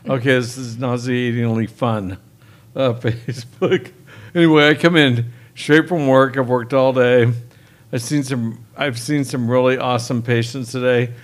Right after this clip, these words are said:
I have a lot of fun at work. We have a lot of fun 'cause I'm gonna get people better naturally and show 'em the real root cause of their, their problems. So, um, and that's what I do. And it is focusing,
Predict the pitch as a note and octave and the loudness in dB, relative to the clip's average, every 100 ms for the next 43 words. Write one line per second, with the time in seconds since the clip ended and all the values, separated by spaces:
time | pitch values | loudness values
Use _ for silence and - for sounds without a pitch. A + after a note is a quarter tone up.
0 | - - C#3+ C3+ B2 A#2 A#2 A#2+ A#2+ B2+ | -20 -4 0 4 4 2 0 -2 -2 -4
1 | B2+ B2+ A#2+ A#2+ C3 C3 A#2+ A2+ A#2 A#2 | 0 0 -2 -6 -4 -2 0 0 -2 -2
2 | A#2+ A#2 A#2+ B2 B2 A#2 A#2 A#2+ C3 C3+ | -4 -4 -4 -2 -2 -4 -8 -8 -8 -8
3 | G#2 B2 A2+ B2+ B2+ - - - _ - | -6 -2 0 0 -2 -4 -18 -20 _ -8
4 | A#2 A#2 A2+ A#2 - G2+ E2+ D#2 - _ | -2 0 -2 -4 -6 -6 -6 -12 -16 _
5 | - - - A#2 A#2 B2 A#2 A#2 A2+ A2 | -20 -20 -12 -8 -4 0 0 0 0 0
6 | A2 - A#2 A2 G#2 G#2+ G#2 G2+ A2+ - | -2 -6 -2 -2 -4 -8 -8 -8 -12 -10
7 | G2 - A2 G#2+ G2+ F#2+ - B2 G#2+ G#2 | -10 -6 -6 -6 -8 -10 -10 -4 -4 -4
8 | - - _ _ - C3+ A#2+ A2 G2+ - | -10 -20 _ _ -10 -2 0 0 -4 -10
9 | C3 A#2+ B2 B2+ A#2 G2+ G#2+ G#2+ F#2 F2+ | -6 -6 -4 0 0 0 -2 -4 -4 -12
10 | _ _ - - A#2 B2 B2+ B2 F#2+ - | _ _ -20 -8 -2 0 2 0 -4 -12
11 | - _ _ - C3+ B2+ B2+ A#2+ C#3+ C3 | -20 _ _ 0 2 2 -2 -8 -4 -2
12 | B2 | 0